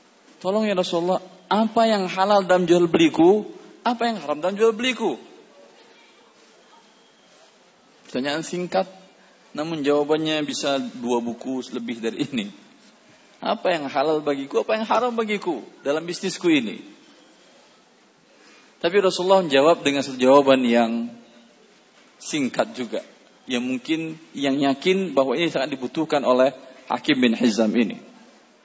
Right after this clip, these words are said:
Kata Rasulullah, "Ya bna akhi, la tabi' ma laysa 'indak." "Wahai anak saudaraku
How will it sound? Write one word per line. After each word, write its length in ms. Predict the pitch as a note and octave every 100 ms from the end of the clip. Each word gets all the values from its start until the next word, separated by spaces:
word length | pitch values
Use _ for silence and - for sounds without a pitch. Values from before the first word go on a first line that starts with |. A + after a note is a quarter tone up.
| _ _ _ _ _ -
Kata 240 | C3+ B2+
Rasulullah, 560 | G#2+ G#2+ G#2+ B2 D3+ - - - _ -
"Ya 160 | C3+
bna 400 | D3+ C#3 B2+ C#3
akhi, 320 | C#3 - A#2 G#2 - - _ _ _ _ _ _ _ _ _ _ _ _ _ _
la 400 | B2 C3 C#3 B2+
tabi' 560 | - A#2 A2 D#3 - -
ma 480 | C3 B2+ D3 D#3 C#3+
laysa 560 | C3 D#3 D3+ C3 - -
'indak." 560 | C3+ A2+ G#2 B2 - - - - _ _ _ _ _ _ _ _ _ _ _ _ _ _ _ _ _ _
"Wahai 480 | A2 G#2 A#2 D3+ -
anak 320 | E3+ F3+ E3+
saudaraku 800 | - E3+ D3+ C#3 B2 C3+ C#3+ C#3+